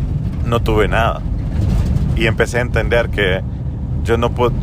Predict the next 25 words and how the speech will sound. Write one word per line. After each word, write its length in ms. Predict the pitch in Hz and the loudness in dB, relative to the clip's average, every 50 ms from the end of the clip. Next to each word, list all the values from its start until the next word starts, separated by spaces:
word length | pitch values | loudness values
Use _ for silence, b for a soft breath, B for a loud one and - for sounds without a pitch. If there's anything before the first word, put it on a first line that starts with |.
| - - - - | -4 -4 -2 -2
que 80 | 127 | -2
esa, 180 | 117 120 131 120 - - - - | 0 0 0 -2 -2 -4 -4 -2
que 100 | - 123 | 0 0
la 120 | 117 110 98 | 0 0 0
puerta 500 | - 127 131 127 127 120 127 127 120 120 | 0 0 0 0 0 0 2 2 2 2
de, 220 | 110 98 95 98 | 0 0 -2 -4
de 160 | - 95 95 | -4 -4 -4
ese 160 | 98 - 127 120 | -4 -4 -6 -4
trabajo, 480 | 98 107 110 113 120 117 110 107 110 | -2 0 2 2 2 0 0 -2 -2
de 60 | 110 101 | -2 -4
esos 140 | - 107 | -4 -6
proyectos 340 | - - 101 107 - - - | -6 -4 -4 -4 -4 -6 -6
que 60 | - | -6
yo 80 | 110 104 | -6 -4
tenía, 360 | - 101 98 95 104 117 120 B B B B B - | -4 -4 -2 -2 -2 -2 -2 B B B B B -6
se 160 | - - 135 | -4 -4 -2
me 100 | 127 123 | -2 -2
cerró 440 | 117 - 123 107 120 143 139 117 139 - - - - - - - - | -2 0 0 2 2 2 2 0 -2 -4 -6 -6 -6 -6 -6 -6 -4
porque 180 | - 127 131 | -4 -2 -2
simplemente 480 | 117 131 131 120 123 123 123 123 131 120 | -2 -2 -2 0 0 0 0 0 0 0
yo 100 | 110 113 | 0 2
era 120 | 110 117 | 2 2
un 60 | 113 110 | 0 0
mal 180 | 107 107 104 | 0 0 0
administrador. 640 | 107 101 104 104 104 - - 110 92 98 104 101 | 0 -2 -2 -4 -4 -2 0 2 2 2 2 0